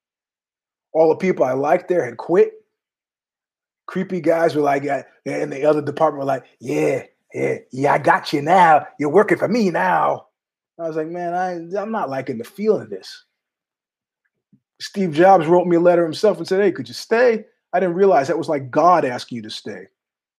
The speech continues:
I was like, "Can you give me some more money?" So they gave me, like, offered me, like, ten grand more. I was like,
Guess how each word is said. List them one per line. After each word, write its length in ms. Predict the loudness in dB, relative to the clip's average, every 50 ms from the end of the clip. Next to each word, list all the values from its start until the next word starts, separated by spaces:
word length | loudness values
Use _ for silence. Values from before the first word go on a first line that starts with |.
| _ _ _ _ _ _ _ _ _ _ _ _ _ _ _ _ -10
I 40 | -10
was 120 | -6 -2
like, 180 | -2 -4 -4 -4
"Can 120 | -8 -6
you 60 | -4
give 120 | -4 -2 -2
me 60 | -2
some 180 | -2 -4 -4 -2
more 160 | -2 -2 -2
money?" 440 | 0 0 0 2 0 0 -4 -8 -14 _ _ _ _ _ _ _ _ _ _ _ _ _ _ _ _ _ _ _ _ _ _ _
So 140 | _ -4 0
they 120 | 0 0
gave 220 | 2 2 0 2 2
me, 120 | 2 4
like, 240 | 4 4 4 2 2
offered 300 | 2 2 2 2 0 -4
me, 100 | -2 0
like, 180 | 0 0 0 -2
ten 240 | -4 -4 -4 -2
grand 380 | -2 -2 0 2 2 0 0 0
more. 280 | 0 2 2 2 2 0
I 80 | 0
was 180 | -2 -2 -2 -2
like, 200 | -4 -4 -6